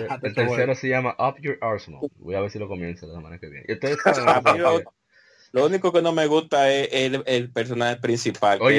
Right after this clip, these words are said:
Speaker 3: ¿Qué,
Speaker 1: eso,
Speaker 3: qué
Speaker 1: eh,
Speaker 3: animal es?
Speaker 1: eso
Speaker 3: ¿Qué
Speaker 1: es lo que
Speaker 3: an-,
Speaker 1: más
Speaker 3: qué
Speaker 1: me gusta,
Speaker 3: animal es?
Speaker 1: es como un gato.
Speaker 3: No,
Speaker 1: Basado
Speaker 3: eso
Speaker 1: en
Speaker 3: no es
Speaker 1: un
Speaker 3: un
Speaker 1: gato.
Speaker 3: gato, eso es como una... Eso, no, un gato no, eso es,
Speaker 1: Bueno.
Speaker 3: o sea, es la pri-,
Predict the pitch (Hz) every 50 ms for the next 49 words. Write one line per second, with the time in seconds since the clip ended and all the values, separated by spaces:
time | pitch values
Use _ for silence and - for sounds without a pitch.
0 | 139 - - 180 208 - - 131 170 170 160 - 139 135 131 131 117 104 101 98
1 | - - 127 135 - 165 151 147 139 143 139 135 131 131 127 143 147 135 120 107
2 | 101 98 - 123 123 - 143 143 143 139 131 135 147 139 - - - 113 - _
3 | _ _ - - _ _ _ _ _ _ _ _ _ _ _ _ - - - 101
4 | 135 143 135 123 123 110 - - 151 143 - 101 101 113 113 - 113 107 - -
5 | 135 135 143 139 139 143 135 131 131 127 131 135 143 147 143 135 117 98 - _
6 | _ _ _ _ _ - 110 - - 127 127 - _ - 117 107 101 101 104 107
7 | 110 - - 143 110 92 87 85 80 80 80 - - - - - - _ _ _
8 | _ _ _ - - 95 175 180 165 - 127 113 95 - - _ _ _ 151 156
9 | 170 170 165 - 160 160 156